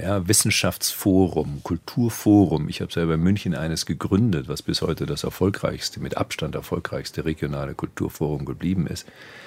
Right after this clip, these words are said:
Das ist der Versuch, Menschen anzusprechen, die eben diesen Betrieb, den der Generalsekretär da angesprochen hat, so nicht mitmachen können oder wollen. Und ich glaube, das ist eine der großen Herausforderungen, gerade für die Volkspartei.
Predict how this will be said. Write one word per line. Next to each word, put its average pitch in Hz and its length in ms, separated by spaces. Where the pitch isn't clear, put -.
Das - 120
ist 120 220
der 107 80
Versuch, 107 340
Menschen 98 320
anzusprechen, 95 800
die 87 180
eben 80 260
diesen 113 360
Betrieb, 107 640
den 87 280
der 82 180
Generalsekretär 82 880
da 90 140
angesprochen 95 640
hat, 104 160
so 104 240
nicht 104 240
mitmachen 95 480
können 107 360
oder 80 320
wollen. 78 420
Und 78 240
ich - 160
glaube, 104 220
das 92 120
ist - 80
eine 98 180
der 92 120
großen 104 300
Herausforderungen, 82 600
gerade 90 260
für - 120
die - 80
Volkspartei. - 480